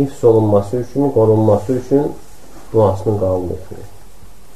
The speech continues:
Allah Teala bunu hansı qulu üçün edir? O qul ki, onun hörmətini, onun sevgisini istəyir. Və öz lütfi ilə onunla davranır.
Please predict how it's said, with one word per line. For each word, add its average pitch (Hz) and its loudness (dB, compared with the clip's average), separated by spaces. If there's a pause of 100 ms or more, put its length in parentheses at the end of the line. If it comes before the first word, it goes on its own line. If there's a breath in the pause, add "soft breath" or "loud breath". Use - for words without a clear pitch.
(1500)
Allah 151 6
Teala 143 4
bunu 165 6 (1300)
hansı 120 4
qulu 147 4
üçün 110 2
edir? 123 4 (800)
O 139 4
qul 127 4
ki, 131 0
onun 120 6
hörmətini, 104 0
onun 113 2
sevgisini 101 -4
istəyir. - -10 (1500)
Və 120 8
öz 139 4
lütfi 131 2
ilə 127 8
onunla 113 8
davranır. 92 2